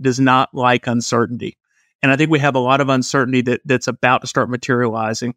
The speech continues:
Um, we don't know if Biden's gonna be running again. We don't know what the, what the Democrats are gonna do there. All signs point to he will,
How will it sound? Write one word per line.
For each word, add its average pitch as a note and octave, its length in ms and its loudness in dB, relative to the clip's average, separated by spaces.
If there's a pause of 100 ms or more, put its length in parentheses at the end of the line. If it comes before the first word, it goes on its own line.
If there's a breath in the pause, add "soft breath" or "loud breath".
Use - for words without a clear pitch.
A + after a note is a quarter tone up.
(400)
Um, B2+ 240 0
we D#3 120 4
don't D3 120 2
know C3 200 2
if B2+ 120 -2
Biden's A#2+ 360 0
gonna B2+ 100 0
be A#2+ 120 -4
running D3 280 2
again. B2+ 460 2
We C3 100 4
don't B2 80 2
know A#2+ 120 2
what A#2+ 240 0
the, A#2+ 120 -6
what A#2 160 -4
the A#2+ 80 -8
Democrats B2+ 480 -2
are A#2 60 -4
gonna A#2 160 -2
do C3 180 2
there. B2+ 260 2
All D#3 140 4
signs B2+ 340 -2
point A#2+ 260 -8
to A#2 60 -6
he B2+ 140 -2
will, C3 380 0